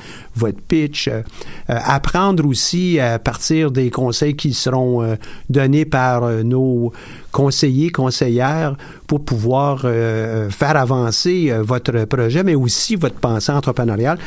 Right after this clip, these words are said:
Et puis c'est un peu ce que je vais revoir aussi avec le monde entrepreneur tantôt. On a aussi une nouvelle capsule qui, euh, va sortir demain, qui s'intitule Le plan d'affaires. Évidemment, ça tombe à point nommé, hein. Euh,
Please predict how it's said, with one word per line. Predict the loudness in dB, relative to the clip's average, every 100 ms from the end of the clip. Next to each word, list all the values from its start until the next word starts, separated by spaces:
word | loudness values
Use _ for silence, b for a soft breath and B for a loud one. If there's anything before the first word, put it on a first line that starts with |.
| B B
Et | -2
puis | 0
c'est | 0
un | 2
peu | 2 0
ce | 0
que | 0
je | 0
vais |
revoir | 0 2 2
aussi | 0 0 0
avec | 0 0
le | 0
monde | 0 0 0
entrepreneur | -2 -4 -4 -4 -2 -4
tantôt. | -4 -6 -6 -8 -10 -16 -18 -20 -20 -20 -20 -16 B B B
On | 4
a | 4
aussi | 2 2 2
une |
nouvelle | 2 2
capsule | 2 0 0 0 0
qui, | -2 0 2
euh, | 2
va | 2 0
sortir | -2 0 0 2
demain, | 2 2 2 0
qui | 0
s'intitule | 0 0 -4 -2 2 2
Le | 0
plan | 0 2 2
d'affaires. | 0 0 -2 -4 -10 B B B
Évidemment, | 0 2 4 2 0 -2
ça | -4 -2
tombe | 0 2 2
à | 0 -2
point | -2 0
nommé, | 0 0 0 2
hein. | 0 -4 B B B B B
Euh, | 0 2 2 2 2 2